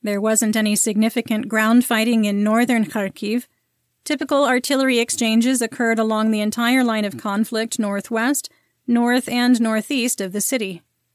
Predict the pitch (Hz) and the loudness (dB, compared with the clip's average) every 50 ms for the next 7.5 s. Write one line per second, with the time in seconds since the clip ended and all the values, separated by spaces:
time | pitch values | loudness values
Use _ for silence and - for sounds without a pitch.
0 | _ _ _ _ _ _ _ _ _ - - - 254 254 254 240 220 220 214 - | _ _ _ _ _ _ _ _ _ -10 -4 0 2 2 2 4 2 2 0 0
1 | - 208 202 202 - 214 220 214 - - - 226 208 196 220 214 214 208 208 202 | -2 -2 -2 -2 -2 -2 0 0 -2 -2 -2 -2 -2 0 2 0 2 0 0 -2
2 | 208 214 208 208 220 - 233 190 190 - - 214 233 254 - - 240 214 302 - | -2 -4 -2 -2 -2 -2 -2 -4 -4 -4 -2 0 0 0 0 0 -2 -2 -2 -2
3 | - 220 208 202 208 - 220 214 226 247 - - - - 226 226 262 269 - - | -2 -2 -2 0 -2 0 0 0 0 0 0 -2 -2 -2 -2 -2 -2 -2 -2 -6
4 | 226 - - 220 208 208 208 220 214 233 214 202 - - 226 226 233 - - - | -6 -4 -2 -4 -2 0 0 0 0 0 -2 -2 -2 -2 -2 -2 -2 -2 -4 -2
5 | 233 247 262 214 220 208 202 - 220 208 208 196 208 208 190 190 190 190 202 220 | -2 -2 -2 -2 -2 -4 -4 -2 -2 -2 -2 -2 -2 -2 -2 -4 -4 -2 0 0
6 | 254 262 - - - 247 214 202 208 - - - 220 233 247 - 226 190 180 - | 0 0 -2 -4 -6 -4 -4 -2 -4 -4 -4 -4 -4 -4 -4 -4 -6 -6 -6 -6
7 | - 208 214 240 - - 220 214 226 226 | -6 -4 -4 -4 -4 -4 -4 -4 -4 -4